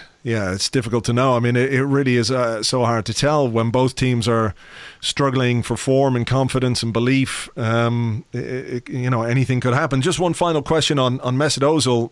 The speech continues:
Uh, he's been ill this week. Uh, apparently, he's been off training a, a, a little bit ill. Is, is that in some ways a, a little bit of a get out for Arsene Wenger if he,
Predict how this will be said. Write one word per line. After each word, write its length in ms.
Uh, 440
he's 240
been 160
ill 500
this 220
week. 380
Uh, 200
apparently, 500
he's 120
been 140
off 160
training 640
a, 360
a, 40
a 20
little 240
bit 160
ill. 400
Is, 220
is 260
that 200
in 140
some 320
ways 640
a, 600
a 60
little 220
bit 120
of 60
a 60
get 260
out 180
for 160
Arsene 300
Wenger 320
if 80
he, 160